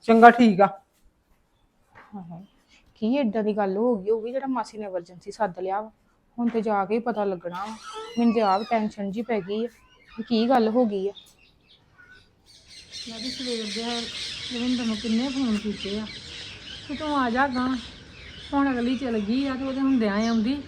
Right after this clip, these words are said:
Speaker 3: ਸਗੋਂ ਉਹਦਾ ਮੂੰਹ ਭੰਦੀ ਤੇ ਪਤਾ ਲੱਗ ਜਾਂਦਾ ਅਗਲੀ ਨੂੰ ਵੀ ਦੋਵਾਂ ਭੈਣਾਂ ਦੀ ਰਹਿ ਵਾ।
Speaker 1: ਸਤਿ ਸ਼੍ਰੀ ਅਕਾਲ ਭੈਣ।
Speaker 3: ਸਤਿ ਸ਼੍ਰੀ ਅਕਾਲ ਰਵਿੰਦਰ,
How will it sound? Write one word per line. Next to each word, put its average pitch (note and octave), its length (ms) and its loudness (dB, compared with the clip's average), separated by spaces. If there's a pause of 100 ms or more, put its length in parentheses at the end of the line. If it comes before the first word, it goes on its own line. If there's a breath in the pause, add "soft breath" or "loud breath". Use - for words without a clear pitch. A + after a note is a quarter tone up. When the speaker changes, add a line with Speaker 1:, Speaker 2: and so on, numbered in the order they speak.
(220)
Speaker 3:
ਸਗੋਂ B3 240 -4
ਉਹਦਾ B3+ 180 -2
ਮੂੰਹ B3 280 2
ਭੰਦੀ A3+ 440 0 (420)
ਤੇ B3+ 60 -4
ਪਤਾ A#3 240 -2
ਲੱਗ A3 160 0
ਜਾਂਦਾ G#3 360 0
ਅਗਲੀ A3 200 0
ਨੂੰ A#3 120 2
ਵੀ A#3+ 80 -4
ਦੋਵਾਂ A#3 240 0
ਭੈਣਾਂ A#3+ 280 -2
ਦੀ F#3 140 -2
ਰਹਿ F#3+ 260 -2
ਵਾ। G3+ 140 -4 (2750)
Speaker 1:
ਸਤਿ A#3 140 -4
ਸ਼੍ਰੀ C#4+ 180 -10
ਅਕਾਲ C#4+ 140 -6
ਭੈਣ। D#4+ 560 -6
Speaker 3:
ਸਤਿ - 720 -10
ਸ਼੍ਰੀ - 0 -
ਅਕਾਲ B3 320 -6
ਰਵਿੰਦਰ, C4 360 0